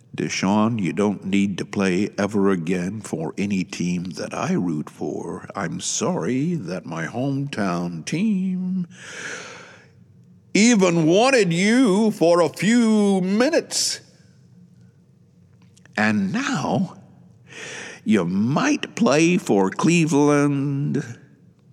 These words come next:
but it's pretty likely that you'll be inactive for the coming season.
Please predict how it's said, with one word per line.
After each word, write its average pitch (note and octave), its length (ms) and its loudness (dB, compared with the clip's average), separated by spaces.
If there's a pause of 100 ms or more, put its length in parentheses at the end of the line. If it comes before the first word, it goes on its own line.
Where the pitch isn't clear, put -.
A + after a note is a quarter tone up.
(380)
but F2+ 340 -2
it's - 400 -4
pretty - 300 0
likely A#3+ 680 0
that C3 460 -4
you'll A#2 220 2
be F#2+ 460 0
inactive C3+ 1400 -2 (640)
for A2 580 0
the G#2+ 160 -4
coming D#3+ 580 -2
season. G#2+ 760 -4